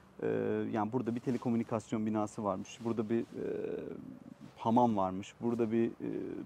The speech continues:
yüzme havuzu varmış. Herkese sunulan bir yüzme havuzuymuş. Önemli olan da bu belki de. E,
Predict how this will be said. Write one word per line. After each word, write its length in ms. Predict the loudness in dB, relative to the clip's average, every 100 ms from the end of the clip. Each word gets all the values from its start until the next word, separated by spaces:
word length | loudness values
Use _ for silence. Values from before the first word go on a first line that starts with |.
| -14 -18 -4
yüzme 280 | -2 2 2
havuzu 300 | 4 0 2
varmış. 480 | 2 2 -4 -10 -20 -20 -20 -20 2
Herkese 380 | 6 6 4 -2
sunulan 460 | -2 -2 0 0 -2
bir 40 |
yüzme 240 | -4 -2
havuzuymuş. 460 | -2 -4 -4 -6 -2
Önemli 320 | 2 4 4
olan 260 | 4 2 0
da 60 |
bu 100 | -2 2
belki 340 | 2 0 -2
de. 140 | -2 -2 -14 -20 -20 -20 -4
E, 420 | 2 4 4 2